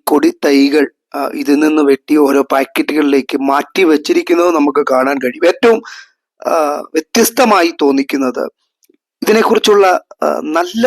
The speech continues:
രീതിയിലുള്ള ഒരു പഠനം നമുക്ക് അവിടെ നിന്ന്, ആ, അവിടുത്തെ, ആ, നേതൃത്വകർ നന്നായി നൽകുന്നത്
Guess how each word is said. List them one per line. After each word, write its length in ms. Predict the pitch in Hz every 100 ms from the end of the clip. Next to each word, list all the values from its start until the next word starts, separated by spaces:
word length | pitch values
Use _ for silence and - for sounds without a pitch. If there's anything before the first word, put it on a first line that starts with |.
| 240
രീതിയിലുള്ള 600 | 214 202 202 180 170 160 151
ഒരു 160 | 143 139 -
പഠനം 380 | 143 143 170 139 - - _ _ _
നമുക്ക് 300 | 151 143 147
അവിടെ 260 | 143 135 160
നിന്ന്, 320 | 147 131 135 - _ _ _ _
ആ, 60 | 143 139
അവിടുത്തെ, 440 | - 139 131 143 139 135 -
ആ, 100 | 143 143 139 - - _ _
നേതൃത്വകർ 720 | 156 151 151 160 - 160 139 127 - 135
നന്നായി 440 | 139 135 147 147 147
നൽകുന്നത് 540 | 139 139 143 147 143